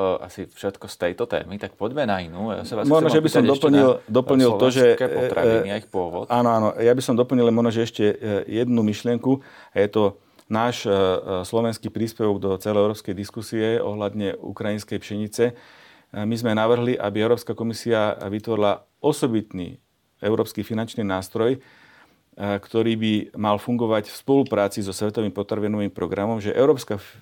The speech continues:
Speaker 2: e, komisia by zafinancovala výkup, e, e, nadbytočnej ukrajinskej pšenice ukrajinskou vládou priamo na Ukrajine a prostredníctvom Svetového potravinového programu by sa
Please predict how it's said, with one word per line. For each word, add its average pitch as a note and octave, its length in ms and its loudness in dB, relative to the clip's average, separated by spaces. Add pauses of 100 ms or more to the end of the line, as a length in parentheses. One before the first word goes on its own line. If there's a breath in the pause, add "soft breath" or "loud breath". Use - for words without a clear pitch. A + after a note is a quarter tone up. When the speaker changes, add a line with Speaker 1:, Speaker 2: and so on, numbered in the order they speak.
(160)
Speaker 2:
e, G2 160 -6
komisia A2 480 -2
by G2+ 80 -2
zafinancovala G#2 1120 0 (480 loud breath)
výkup, B2 600 0
e, A#2 80 4
e, A2 40 6 (800)
nadbytočnej A#2 800 -2
ukrajinskej A#2 480 -4
pšenice A2 380 -8 (100)
ukrajinskou C#3 640 2
vládou G2+ 400 2 (160)
priamo C#3 320 4
na A2+ 80 2
Ukrajine G2 640 -4 (320 loud breath)
a - 80 -10
prostredníctvom C3 640 -2
Svetového B2+ 320 -2
potravinového A#2 480 -2
programu A2+ 320 -2
by A2+ 80 -6
sa G#2+ 320 -2